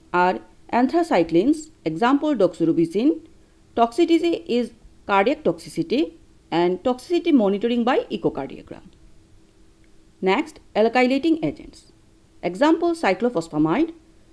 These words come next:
Toxicity is hemorrhagic cystitis and toxicity monitoring by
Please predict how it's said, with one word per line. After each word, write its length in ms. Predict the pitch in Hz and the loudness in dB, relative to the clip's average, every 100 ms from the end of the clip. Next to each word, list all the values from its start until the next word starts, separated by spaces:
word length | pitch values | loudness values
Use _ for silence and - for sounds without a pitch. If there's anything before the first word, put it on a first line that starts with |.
| _ _ _ | _ _ _
Toxicity 600 | 247 240 302 339 330 330 - 269 | -2 -2 0 0 4 2 2 -4
is 100 | 269 | -4
hemorrhagic 580 | 233 185 185 190 285 | -2 2 2 2 -2
cystitis 680 | - 165 156 147 196 285 - - _ _ | -2 -4 -2 -2 -2 -4 -6 -18 _ _
and 320 | 170 175 170 - | 0 0 0 -8
toxicity 520 | 220 - 302 302 320 | -10 -8 -6 0 2
monitoring 480 | 226 196 233 269 | 2 0 -2 0
by 120 | 254 | 0